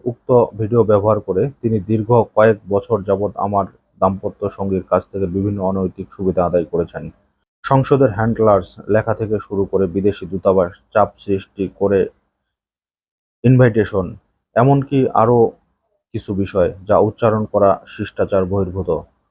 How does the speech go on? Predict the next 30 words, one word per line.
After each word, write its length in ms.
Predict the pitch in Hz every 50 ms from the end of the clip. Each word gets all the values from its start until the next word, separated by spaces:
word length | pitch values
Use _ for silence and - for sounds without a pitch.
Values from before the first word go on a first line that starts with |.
| _ - -
উত্তরদাতার 640 | 120 - - 127 120 - - 107 104 107 104 90
দাবি, 340 | 92 101 95 90 95 87 65 - _ _ -
উক্ত 400 | - 104 _ _ - 117 107 98 - - - 98
ভিডিও 320 | 104 110 101 113 113 110 98
তার 220 | - 101 95 92 92 101
নিজের 280 | 101 101 95 107 101 92
কাছেও 320 | - 98 90 - 98 90
আছে। 280 | 87 82 - - - - - _ _ _ _ _ _ _ _ -
একথা 460 | 120 113 135 127 147 147 143 - - - 101
জানার 280 | 107 107 107 113 113 107
পর 160 | - 113 110
আমার 260 | 107 104 107 107 107 95 - - _ _ _ _ 104
দাম্পত্য 480 | 95 101 104 104 104 110 101 - 107 101
সঙ্গী 300 | - - 101 104 101 95
ধারণা 440 | 85 92 95 95 101 107 107 101 -
প্রকাশ 480 | - - - - 101 - 104 98 -
করেন 360 | - - 95 90 87 82 80 - _ _ _ _ _ _ _ _ _ _ _ _ _ _ _ _ _ _ _ _ _ _ _ _ _ _ _ -
আইডিটি 340 | 107 117 117 117 117 120 123
হয়তো 240 | 123 120 110 120
গোয়েন্দা 380 | 104 95 107 104 107 107 107 104
সংস্থার 440 | - - 104 104 98 - - 107 101
সাথে 220 | - - 92 98 92
সংশ্লিষ্ট। 500 | - 95 95 92 - 92 90 - - 87 76 76 - _ _
পরবর্তী 400 | - 107 117 113 117 107 - 117
সময়ে 320 | 110 - - 110 110 107 - -
উক্ত 220 | - 110 _ -
আইডি 300 | 117 107 101 95 95 101
থেকে 340 | 98 - 101 92 104 101 95
আমাকে 340 | - - 104 107 101 - 104
অনেকবার 480 | 92 87 98 107 101 95 98 101 95